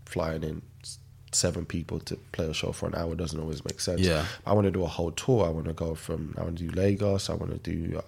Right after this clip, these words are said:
Speaker 1: Accra, I wanna do, um, South Africa,
Speaker 2: Yeah.
Speaker 1: Johannesburg, um, and Cape Town, and maybe Kenya. But it's just the logistics of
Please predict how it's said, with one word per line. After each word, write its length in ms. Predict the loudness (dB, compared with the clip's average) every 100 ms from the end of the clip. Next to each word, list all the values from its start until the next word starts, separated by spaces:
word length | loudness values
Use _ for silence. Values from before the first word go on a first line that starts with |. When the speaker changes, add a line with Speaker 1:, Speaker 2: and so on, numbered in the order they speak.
| -2
Speaker 1:
Accra, 520 | -2 -2 0 0 0 -2
I 40 |
wanna 220 | -2 -2 -4
do, 380 | -2 -2 -4 -6 -6
um, 400 | -4 -4 -6 -10 -14 -12
South 260 | -6 -4 -2
Africa, 480 | -2 -4 -6 -4 -4 -2
Speaker 2:
Yeah. 220 | -4 -4 -8 -14 -18 -18 -6
Speaker 1:
Johannesburg, 760 | -4 -2 -2 -4 -2 -2 -2 -6 -8
um, 640 | -6 -6 -8 -10 -12 -12 -16 -16 -16 -14 -10
and 160 | -8
Cape 240 | -4 -4 -2
Town, 340 | -2 -2 -4 -10 -16 -14 -16 -18 -20 -20 -8
and 580 | -2 0 0 -2 -4 -8 -14 -20 -20 -20 -20 -16 -8
maybe 260 | -4 -2 -2
Kenya. 480 | -4 -2 -2 -2 -4 -8 -20 -20 -20 -20 2
But 180 | 4 4
it's 120 | 2
just 360 | 0 0 -2 -6 -16 -18 -18 -4
the 100 | 2
logistics 600 | 4 6 6 6 4 2
of 380 | 0 0 0 -6